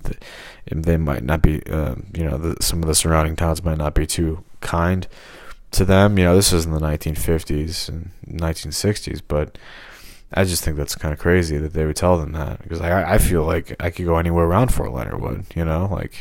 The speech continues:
I, I feel like those towns are good now, but, you know, back at, back then, um, they were telling them not to, not to go too far off of base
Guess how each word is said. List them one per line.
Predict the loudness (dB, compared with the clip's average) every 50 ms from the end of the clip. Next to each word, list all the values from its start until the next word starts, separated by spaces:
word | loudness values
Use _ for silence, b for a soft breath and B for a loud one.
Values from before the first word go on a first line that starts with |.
| -14 -14 -10
I, | -8 -6 -4 -2 -2 -2 -2
I | -2 -2 0 0 0
feel | 0 2 2 4 4
like | 4 2 2
those | 0 -2 -2 0
towns | 0 0 0 0 0 -2
are | -6 -6 -10 -8 0
good | 2 2 2 2
now, | 0 -2 -6 -8 -8 -10 -8
but, | -6 -6 -6 -6 -8 B B B B B B B B B B
you | 0
know, | 2 2 4
back | 4 6 6 6 4 2
at, | 0 2 4
back | 4 4 4 4
then, | 4 6 8 10 10 10 8 6 4 0 -4 B B B B B B B B B B
um, | 2 4 4 4 6 4 4 4 4
they | 6 6
were | 6 6
telling | 6 6 6 6 6 6 6
them | 4 2 2 2
not | 2 0 0 0
to, | 0 0 0
not | 2 2 0 0
to | 0 0
go | 0 0
too | 0 0 -2 -2
far | -2 0 2 2 4 4
off | 4 2 2 0
of | -2 -2 0
base | 2 4 4 4 4 2 0 -4 -6 -6 -6 -10